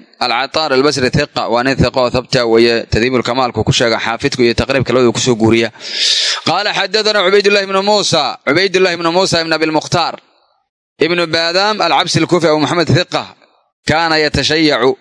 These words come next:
xoogaa shiicanimaa ku jirtay. Laakiin haddee waxa weeye maaragtay, baabkan xadiidka nuqul buu leeyahay. Hebel waa shiica, la, la carari maayo. Wax-, waxyaalo badan oo kale waa mustalaxaad u gooniya wey.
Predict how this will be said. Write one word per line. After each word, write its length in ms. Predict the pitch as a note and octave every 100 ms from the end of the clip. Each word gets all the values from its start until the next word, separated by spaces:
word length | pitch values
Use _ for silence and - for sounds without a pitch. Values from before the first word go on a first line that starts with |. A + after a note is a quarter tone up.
| _ _ _ _
xoogaa 320 | - B2+ D#3+ D#3
shiicanimaa 580 | - C#3+ B2+ D3 D#3+ C3
ku 80 | C3+
jirtay. 380 | - - C3 C3 - _ _ _ _ - - -
Laakiin 380 | A#2+ - E3 D#3+
haddee 260 | B2 B2+
waxa 200 | B2 A2
weeye 140 | C#3 C3+
maaragtay, 500 | C3+ A#2+ - B2+ B2+ - - - -
baabkan 400 | D3 D3+ - A#2
xadiidka 440 | B2 D3+ D3 A#2+
nuqul 260 | B2+ B2+ B2+
buu 160 | B2
leeyahay. 200 | A#2 G#2+ A#2+
Hebel 140 | D#3+
waa 160 | E3 D#3+
shiica, 720 | - F#3 G#3 A#3 A#3+ A#3 D#3
la, 160 | C3+ C#3
la 120 | C3+
carari 280 | A#2 C#3+ D#3
maayo. 320 | C3+ B2 A#2 A2+
Wax-, 220 | A2+ C3+
waxyaalo 340 | B2 D3 F#3
badan 200 | F#3+ F#3
oo 80 | E3+
kale 200 | C#3+ C#3 - - -
waa 140 | D3+ F3
mustalaxaad 460 | E3 F3 D#3 G3
u 60 | E3
gooniya 360 | D3 D#3 D#3 A#2
wey. 200 | E2+